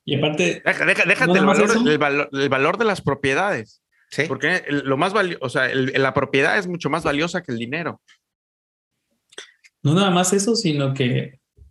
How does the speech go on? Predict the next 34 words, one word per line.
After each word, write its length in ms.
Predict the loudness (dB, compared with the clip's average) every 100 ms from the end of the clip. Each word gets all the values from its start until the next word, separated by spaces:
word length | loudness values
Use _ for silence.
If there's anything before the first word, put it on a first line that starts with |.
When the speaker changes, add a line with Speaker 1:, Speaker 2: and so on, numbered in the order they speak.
| -8
Speaker 1:
les 260 | 0 0 2
enseñan 480 | 0 0 0 0 0
a, 260 | 0 -2 -2
a 100 | 2
no 280 | 4 2
apreciar 880 | 0 0 -2 -2 -2 0 0 -2 -4
el 140 | -4 -2
dinero, 360 | 0 2 2
¿no? 200 | 0 0
De 140 | 0 -2
que 360 | -6 -6 -6 -8
ahí 120 | -4 -2
está, 240 | 0 2
desde 200 | 2 2
la 160 | 0 2
prepa, 360 | 0 2 0
aquí 180 | 0 0
está 160 | -2 -2
un 100 | -2
carro 260 | 0 0
último 300 | 0 0 2 2
modelo, 420 | 2 0 -2 -4
¿no? 180 | -6 -8 -12 -16 -16 -10
Eh, 260 | -4 -2 -2 -2
<laughs> 80 |
este, 840 | -4 -2 -2 -2 -2 -2 -2 -6 -10 _
eh, 280 | -8 -6 -8 -12 _ -10
lo 280 | -2 0 2
que 180 | 2 2
quieras 300 | 2 2 0
de 100 | 0
juguetes 480 | 0 0 0 0 0
desde 200 | 0 2
niños, 580 | 4 4 4 2 -2